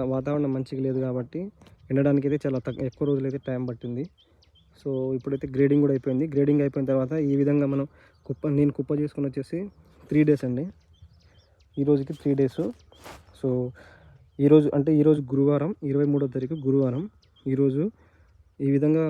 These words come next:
కుప్ప చేసుకున్నాం కదా, ఈ కుప్పనైతే మొత్తం ఒకసారి కదిల్చి కొంచెం డ్రై చేసుకొని ఈరోజు సాయంత్రం అయితే తొక్కుదాం అనుకుంటున్నాను. ఈరోజు సాయంత్రమే తొక్కుతాను, అంటే శుక్రవారం నేను మార్కెట్కి అయితే తీసుకె-, తీసుకెళ్తున్నానండి. So శుక్రవారం మార్కెట్ తీసుకెళ్ళిన తర్వాత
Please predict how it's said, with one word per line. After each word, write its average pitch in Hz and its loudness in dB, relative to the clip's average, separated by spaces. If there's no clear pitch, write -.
కుప్ప 143 -6
చేసుకున్నాం 139 0
కదా, 160 -6
ఈ - -10
కుప్పనైతే 156 0
మొత్తం 143 -4
ఒకసారి 143 -4
కదిల్చి 139 0
కొంచెం 139 2
డ్రై 147 6
చేసుకొని 156 0
ఈరోజు 147 2
సాయంత్రం 143 -2
అయితే - -18
తొక్కుదాం 143 -4
అనుకుంటున్నాను. 127 -6
ఈరోజు 143 6
సాయంత్రమే 147 0
తొక్కుతాను, 135 -4
అంటే 139 -8
శుక్రవారం 151 -4
నేను 143 -2
మార్కెట్కి 131 -4
అయితే 143 0
తీసుకె-, 135 -6
తీసుకెళ్తున్నానండి. 131 -4
So 135 -8
శుక్రవారం 156 0
మార్కెట్ 135 -4
తీసుకెళ్ళిన 131 -4
తర్వాత 127 -8